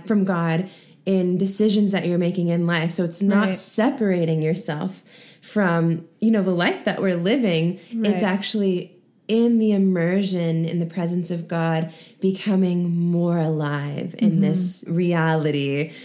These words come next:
Speaker 2: Right,
Speaker 1: for
Speaker 2: right.
Speaker 1: lack of better, uh, terminology here.
Speaker 2: Right, totally. It's so good. I, I've just seen it happen time and time again, where he's confirming,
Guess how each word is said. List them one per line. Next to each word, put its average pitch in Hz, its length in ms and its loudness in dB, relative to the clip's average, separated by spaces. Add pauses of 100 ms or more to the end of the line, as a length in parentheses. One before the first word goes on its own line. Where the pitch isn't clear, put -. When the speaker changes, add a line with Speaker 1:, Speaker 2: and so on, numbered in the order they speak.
Speaker 2:
Right, 160 720 2
Speaker 1:
for 190 80 -2
Speaker 2:
right. 175 80 -2
Speaker 1:
lack 160 300 2
of 156 140 -4
better, 156 720 -2
uh, 160 220 -2
terminology 151 800 -4
here. 170 380 -4
Speaker 2:
Right, 165 400 -4
totally. 165 560 -4 (100)
It's 240 160 0
so 220 300 0
good. 170 500 -4 (460)
I, 208 420 2
I've 196 160 0
just 202 220 0
seen 190 180 0
it 170 120 -4
happen 170 480 -4 (180)
time 175 580 -2
and 196 160 4
time 185 300 0
again, 165 480 -2
where 156 380 -6 (260)
he's 190 580 0
confirming, 190 760 0